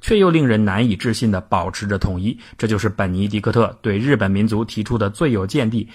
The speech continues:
也是被引用最多的一段评价。但是呢，对立表现人人看得见，统一的内在逻辑谁又能说得清呢？一个可能的答案就是，深植于大和民族心灵深处的耻文化，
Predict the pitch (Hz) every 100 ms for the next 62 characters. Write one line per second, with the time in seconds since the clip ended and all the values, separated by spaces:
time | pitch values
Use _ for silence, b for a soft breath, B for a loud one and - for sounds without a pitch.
0 | B B 110 117 165 - 131 107 98 95
1 | 101 139 107 139 117 - 85 92 87 82
2 | 80 92 - B B B B 180 165 151
3 | 120 107 B - 202 190 165 120 87 101
4 | 139 101 95 87 98 110 85 107 90 B
5 | B - 127 117 156 165 170 165 156 107
6 | 127 151 113 - 98 110 101 101 113 127
7 | 147 139 147 123 - B B 101 101 98
8 | - 101 87 92 107 90 107 104 98 -
9 | 87 B B - - 180 160 127 123 107
10 | 117 135 117 98 110 107 104 104 101 -
11 | 135 123 101 104 110 113 113 92 85 B
12 | - - 110 87 85 98 120 -